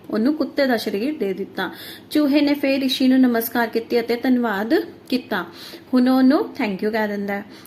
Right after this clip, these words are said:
ਅੱਗੇ ਕੀ ਹੁੰਦਾ ਹੈ? ਇੱਕ ਦਿਨ ਇੱਕ ਸ਼ੇਰ ਨੇ ਇਸ ਕੁੱਤੇ ਨੂੰ ਵੇਖ ਲਿਆ। ਸ਼ੇਰ ਦੇ ਮੂੰਹ ਵਿੱਚ ਪਾਣੀ ਆ ਗਿਆ। ਹੁਣ ਕੁੱਤੇ ਤੋਂ ਵੱਡਾ ਕੀ ਆ ਗਿਆ ਜੰਗਲ ਦੇ ਵਿੱਚ? ਸ਼ੇਰ। ਸ਼ੇਰ ਦੇ ਮੂੰਹ ਵਿੱਚ ਪਾਣੀ ਆ ਜਾਂਦਾ ਕਿ ਅੱਜ ਤਾਂ ਮੈਂ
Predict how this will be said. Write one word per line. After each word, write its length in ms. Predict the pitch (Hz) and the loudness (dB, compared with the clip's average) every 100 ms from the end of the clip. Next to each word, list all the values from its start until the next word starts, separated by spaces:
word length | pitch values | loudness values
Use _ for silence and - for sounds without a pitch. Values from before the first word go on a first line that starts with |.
| - | -6
ਅੱਗੇ 220 | 233 233 269 | -4 0 -2
ਕੀ 160 | 285 | 0
ਹੁੰਦਾ 220 | 277 262 | 0 2
ਹੈ? 60 | 285 | 0
ਇੱਕ 260 | - 262 277 | -2 -4 -2
ਦਿਨ 220 | 262 294 | 0 2
ਇੱਕ 160 | 302 | 2
ਸ਼ੇਰ 460 | 311 - 285 285 311 | 2 2 0 2 6
ਨੇ 180 | 320 311 | 8 6
ਇਸ 240 | 311 285 | 4 -2
ਕੁੱਤੇ 340 | - 262 - 247 | -4 -4 2 4
ਨੂੰ 240 | 269 415 - - | 4 2 -4 -2
ਵੇਖ 360 | 220 254 247 240 | 4 4 2 -2
ਲਿਆ। 260 | 208 170 175 | -2 -2 -6
ਸ਼ੇਰ 320 | - - 247 240 | -4 2 4 4
ਦੇ 100 | 262 | 2
ਮੂੰਹ 220 | 240 233 | 2 0
ਵਿੱਚ 200 | 247 311 | 0 -2
ਪਾਣੀ 400 | 311 247 208 202 | 0 -2 0 -2
ਆ 120 | 190 | -4
ਗਿਆ। 260 | 175 185 170 - - - - | -6 -8 -10 -14 -18 -16 0
ਹੁਣ 180 | 269 277 | 2 2
ਕੁੱਤੇ 340 | 277 269 285 | 0 0 2
ਤੋਂ 160 | 277 294 | 2 2
ਵੱਡਾ 320 | 285 226 240 | 2 2 0
ਕੀ 160 | 240 262 | 2 0
ਆ 160 | 254 | 0
ਗਿਆ 160 | 220 240 | 0 0
ਜੰਗਲ 380 | 233 220 214 214 | 0 -2 0 0
ਦੇ 120 | 220 | 0
ਵਿੱਚ? 240 | 214 214 | -4 -4
ਸ਼ੇਰ। 380 | 262 - 214 180 - - - | -4 -2 -4 -4 -8 -16 -14
ਸ਼ੇਰ 340 | - - 262 226 | -6 0 2 4
ਦੇ 80 | 254 | 4
ਮੂੰਹ 180 | 254 | 4
ਵਿੱਚ 180 | 240 254 | 2 -2
ਪਾਣੀ 280 | - 247 233 | -2 -2 0
ਆ 80 | 240 | 0
ਜਾਂਦਾ 220 | 233 247 | 0 -2
ਕਿ 200 | 277 277 | -2 -2
ਅੱਜ 160 | 214 - | -4 -4
ਤਾਂ 180 | 254 | -2
ਮੈਂ 300 | 247 220 220 | 0 0 -2